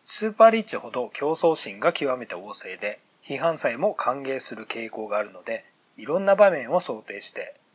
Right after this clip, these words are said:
体力をつけ、体調を最高の状態に整えておく意識が高いのだと考えられますね。ネガティブな方にフォーカスすると、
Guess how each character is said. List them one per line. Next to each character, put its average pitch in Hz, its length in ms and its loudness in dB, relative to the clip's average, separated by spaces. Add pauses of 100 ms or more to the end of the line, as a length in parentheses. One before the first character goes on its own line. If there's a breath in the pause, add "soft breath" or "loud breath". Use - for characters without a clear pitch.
(140)
体 156 200 0
力 104 240 -12
を 90 100 -14
つ - 100 -4
け、 113 240 -8 (120)
体 151 220 2
調 151 200 -2
を 214 100 4
最 147 240 2
高 131 180 -6
の 123 80 -6
状 123 220 -6
態 113 180 -4
に 156 120 -6
整 117 360 -10
え 107 60 -10
て 101 140 -10
お 98 100 -12
く - 160 -4
意 117 100 -4
識 - 240 -4
が 170 300 6
高 113 260 0
い 107 60 -6
の 98 100 -12
だ 98 120 -8
と 190 120 -6
考 143 260 0
え 107 60 -2
ら 95 100 -8
れ 95 80 -10
ま 110 120 -10
す - 120 -6
ね。 113 220 -12 (680)
ネ 175 80 2
ガ 240 100 6
テ 233 120 0
ィ - 20 -4
ブ 160 60 -2
な 131 80 0
方 127 180 -2
に 110 80 -12
フ - 140 -4
ォ 135 80 2
ー - 20 -12
カ - 140 0
ス - 80 -2
す - 100 -8
る 180 120 -16
と、 143 220 -2